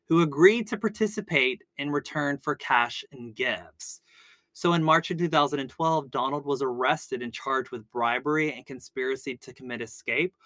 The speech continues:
while Justin was arrested and charged with bribery,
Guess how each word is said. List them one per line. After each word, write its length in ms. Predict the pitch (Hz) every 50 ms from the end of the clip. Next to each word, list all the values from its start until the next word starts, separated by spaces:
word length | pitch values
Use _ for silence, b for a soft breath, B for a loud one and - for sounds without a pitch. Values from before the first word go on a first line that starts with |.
| b b b b
while 180 | - 139 143 139
Justin 480 | 120 - 147 135 147 - - 151 156
was 160 | 143 139 127 135
arrested 440 | 123 120 120 120 120 - - 139
and 140 | 127 127 120
charged 340 | - - 120 117 117 113 -
with 160 | 123 117 _
bribery, 640 | - 123 117 110 110 110 113 117 117 113 113 113 110